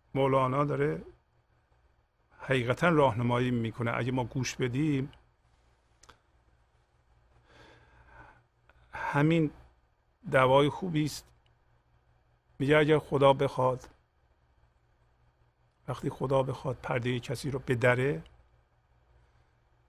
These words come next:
میل طعنه زدن و ایراد گرفتن در دل اون شخص میاندازه از پاکان.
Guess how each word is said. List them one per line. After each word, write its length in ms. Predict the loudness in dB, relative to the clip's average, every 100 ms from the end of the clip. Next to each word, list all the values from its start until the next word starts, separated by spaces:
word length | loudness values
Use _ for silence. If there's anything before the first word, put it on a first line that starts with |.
| _ _ _ _ _ _ _ _ _ _ _ _ _ _ _ _ -6
میل 800 | 2 6 6 6 6 6 4 0 -14 _ _
طعنه 360 | 2 4 4 2
زدن 380 | 0 0 2 2
و 40 |
ایراد 400 | 2 2 2 2
گرفتن 640 | -2 -4 -4 0 0 0 -8 _ _ _ _ _ _ _ _ _
در 160 | 0 2
دل 180 | 2 0
اون 140 | 0
شخص 320 | 2 2 2
میاندازه 560 | -2 0 0 0 -2 -4
از 540 | -2 0 0 -2 -4 -16 _ _ _ _ _ _
پاکان. 600 | 8 10 10 8 6 6